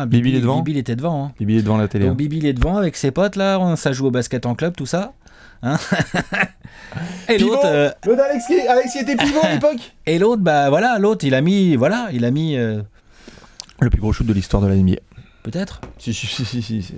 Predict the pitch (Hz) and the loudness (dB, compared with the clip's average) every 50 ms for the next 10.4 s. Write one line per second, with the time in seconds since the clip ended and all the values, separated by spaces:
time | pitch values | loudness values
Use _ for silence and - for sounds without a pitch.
0 | 101 110 92 - 80 - - 110 110 - 127 127 117 147 135 123 113 - - - | -14 -14 -14 -14 -12 -8 -6 -6 -2 0 0 2 2 2 0 0 -2 -6 -10 -18
1 | _ - - - - 101 92 87 - - - - 139 139 143 156 - 175 180 214 | _ -18 -14 -6 -2 -2 -2 -2 -4 -8 -8 -6 -4 -4 -2 -2 -2 0 0 0
2 | 214 170 - - 147 160 180 190 185 175 170 165 117 - - - - _ _ - | 0 -2 -4 -6 -4 -2 0 0 0 0 0 0 0 0 -2 -6 -18 _ _ -20
3 | - _ - 110 110 113 110 - 127 127 120 160 165 160 147 135 117 110 113 131 | -20 _ -10 -6 -6 -6 -4 -4 -4 -4 -2 -2 -2 0 2 2 2 2 2 2
4 | - 180 113 107 120 117 113 127 131 127 156 156 143 - - 160 190 196 180 - | 2 2 2 2 2 2 0 0 0 0 0 0 0 0 0 0 -2 -2 -2 -4
5 | - - - 151 131 123 123 - 180 180 139 - - 85 - - - 127 127 135 | -8 -8 -4 -2 0 0 0 0 0 -2 -2 -4 -8 -10 -8 -4 -2 -2 -2 -2
6 | 131 - 190 180 - 156 135 120 - - - - - 131 117 143 131 143 139 120 | -2 -2 -2 -2 -2 -4 -6 -6 -8 -12 -10 -8 -6 -4 -2 -2 0 -2 -2 -4
7 | 147 120 - 180 190 180 - 143 104 131 127 - - 139 135 135 139 143 151 175 | -4 -4 0 0 0 0 -2 -4 -4 -4 -4 -2 -2 -2 -2 0 0 2 2 2
8 | 190 175 - - - - - - - - - - 113 123 127 123 - 175 175 - | 2 0 -2 -8 -18 -20 -20 -20 -20 -14 -8 -4 -2 -2 -2 -2 0 0 -2 -2
9 | - - 147 139 - - 170 165 - - 120 107 - - 92 104 - - - 104 | -2 -4 -4 -4 -2 -2 -4 -4 -2 -2 -4 -2 -2 -4 -4 -4 -4 -6 -6 -4
10 | 90 107 127 127 - - 220 240 | -2 -2 -2 0 0 -2 -4 -4